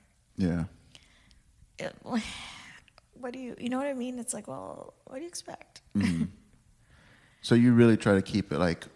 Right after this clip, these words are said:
Speaker 1: like, one hundred percent, like, a real story, like, self, uh, what is it called? Like, one person show.
Speaker 2: Yeah.
Speaker 1: Where it's, like, real stories, real all that stuff.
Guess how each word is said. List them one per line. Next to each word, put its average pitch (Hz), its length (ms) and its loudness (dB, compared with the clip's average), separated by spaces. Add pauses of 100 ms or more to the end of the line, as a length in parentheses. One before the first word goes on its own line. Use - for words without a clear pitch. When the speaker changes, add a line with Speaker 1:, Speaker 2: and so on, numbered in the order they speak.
(280)
Speaker 1:
like, 92 240 0
one 95 140 2
hundred 92 160 0
percent, 87 280 -4
like, 82 140 -4 (120)
a 87 60 -4
real 90 680 2 (320)
story, 90 460 2 (200)
like, 85 260 -4
self, 107 400 -2
uh, 98 280 2
what 107 180 -2
is 98 60 -6
it - 60 -16
called? 82 160 -6
Like, 73 180 -6
one 98 200 0
person 92 340 -8
show. - 480 -6 (240)
Speaker 2:
Yeah. 214 160 -10 (280)
Speaker 1:
Where 92 200 0
it's, 87 140 -4
like, 82 160 -2
real 92 300 0
stories, 90 580 -2
real 90 240 0
all 85 140 -2
that 82 200 -4
stuff. - 440 -8